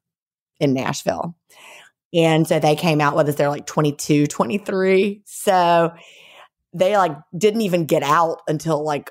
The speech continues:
eleven thirty. And I hadn't seen this little girl. I'm like, she, um, and Will were, like, almost the same age because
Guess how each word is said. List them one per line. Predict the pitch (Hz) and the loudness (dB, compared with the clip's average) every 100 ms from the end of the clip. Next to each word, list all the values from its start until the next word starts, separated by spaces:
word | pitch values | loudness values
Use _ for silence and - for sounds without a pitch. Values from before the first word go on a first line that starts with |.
| 151 | -4
eleven | 147 147 147 151 143 | -2 -2 -2 -4 -8
thirty. | 135 135 135 127 143 - _ _ _ _ _ _ - | -6 -6 -6 -8 -14 -20 _ _ _ _ _ _ -6
And | - | -2
I | 170 190 | 0 2
hadn't | 208 202 160 | 0 0 -4
seen | 160 220 233 | -6 -4 0
this | 202 180 | -2 0
little | 175 | -2
girl. | 156 302 370 349 349 | 0 2 4 4 4
I'm | 233 | 2
like, | 226 - - - _ | 0 -4 -12 -20 _
she, | - - 254 262 254 - - | -14 -6 -4 -2 -4 -4 0
um, | 160 151 151 143 151 | 0 0 -6 -10 -6
and | 175 165 151 | -2 -2 0
Will | 160 170 175 175 170 _ _ _ _ _ | 2 4 4 2 -2 _ _ _ _ _
were, | 175 | 0
like, | 156 151 - | 0 0 2
almost | 214 226 226 | 2 2 -4
the | 214 | -4
same | 214 208 202 | -2 0 0
age | 185 185 - | 0 -2 -4
because | 160 - 156 143 | -8 0 0 0